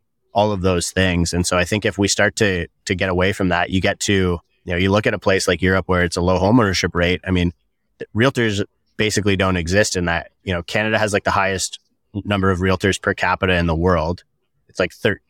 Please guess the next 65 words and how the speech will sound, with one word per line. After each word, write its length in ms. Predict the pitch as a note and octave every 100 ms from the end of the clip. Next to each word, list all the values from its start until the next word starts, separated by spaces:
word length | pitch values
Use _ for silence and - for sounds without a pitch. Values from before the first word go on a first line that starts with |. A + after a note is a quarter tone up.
| _
residential 440 | G#2+ A2+ A2 G#2+
investment 320 | G2+ F#2+ F#2 F#2+
is, 80 |
like, 120 | F2 -
thirteen 560 | G#2 F#2+ G#2 F#2+ F#2 F#2+ _
percent 280 | G#2 G2+
of 100 | F#2+
our 100 | F#2
G 160 | F2 F#2
D 120 | F2
P, 300 | E2 G2 E2+
right? 340 | E2+ E2 G2+ -
<laughs> 200 | G#2 F#2
Like, 200 | - - - _
that's, 260 | A2 G2 - -
uh, 260 | F2+ F2 - -
real 160 | G#2+
estate 180 | G2+ F#2+
commissions 400 | G2 F#2+ G2 F#2+
and 80 | F2+
renovations 640 | F#2 F2+ E2+ F2 E2 E2+
is, 220 | E2+ E2 -
is 160 | F#2
re-, 140 | F2 F2 -
residential 420 | F2+ F2+ E2+ F2
investment. 420 | E2+ E2+ E2+ F#2 _ _ _
So, 320 | - G2+ F2+ _ _ -
I 60 |
mean, 260 | A2+ G2+ - - _
the 100 | B2+
reality 460 | A#2 A2 E3+ G#2+
is 160 | G2+ G2+
if, 160 | G2+ -
if 160 | G#2+ G#2
we're 100 | C3
not, 300 | C#3 G#2 - _
like, 280 | G2 F#2 F#2+ _ _
if 140 | A2 G2
we're 100 | A#2+
not 140 | C#3+
buying 260 | G2+ G#2 G#2
and 100 | G2
selling 240 | G#2 G2
real 140 | F2+ F#2+
estate, 180 | -
like, 100 | F2+
right 140 | G#2 A2+
now, 160 | G2+
volumes 380 | F#2+ F#2+ G2 F#2
are 60 | F#2
down, 180 | F#2 F#2
like, 120 | E2+
thirty 280 | G#2+ G2 F#2
percent 360 | F#2+ F#2+ F2+
nationally, 540 | D#2+ E2+ E2+ F2+ E2+ F2
but 220 | E2+ -
compared 280 | F#2 F#2+ F#2
to 60 |
what 160 | F#2 F#2
they 80 | F2
were 160 | F2+
this 180 | F2 F2+
time 340 | F#2 E2+ E2+ E2+
last 340 | F2+ F2+ -
year, 240 | F#2 G#2